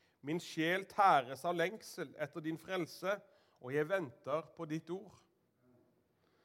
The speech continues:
Vers nittisju. "Og hvor høyt jeg elsker din lov. Hele dagen grunner jeg på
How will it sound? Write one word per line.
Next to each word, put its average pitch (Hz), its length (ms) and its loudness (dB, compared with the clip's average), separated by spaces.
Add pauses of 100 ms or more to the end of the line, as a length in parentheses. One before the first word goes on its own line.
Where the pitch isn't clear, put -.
(280)
Vers 160 280 2
nittisju. 180 480 -2 (840)
"Og 147 120 0
hvor 190 140 2
høyt 202 520 0
jeg 160 220 -2
elsker 175 580 -4
din 185 240 -4
lov. 220 280 2 (800)
Hele 196 520 6
dagen 147 720 2 (320)
grunner 143 520 0
jeg 165 240 2
på 165 160 2